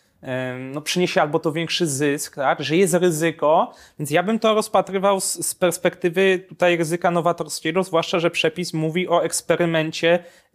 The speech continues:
ekonomicznym, tak, i o spodziewanej korzyści o znaczeniu gospodarczym. Tylko tutaj największe moim zdaniem wątpliwości i problem to jest, czy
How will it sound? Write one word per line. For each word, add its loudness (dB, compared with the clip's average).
ekonomicznym, -2
tak, 2
i 2
o 4
spodziewanej 2
korzyści 0
o 4
znaczeniu -2
gospodarczym. 0
Tylko -2
tutaj 2
największe 2
moim 2
zdaniem 0
wątpliwości -2
i -2
problem 0
to -2
jest, 0
czy 2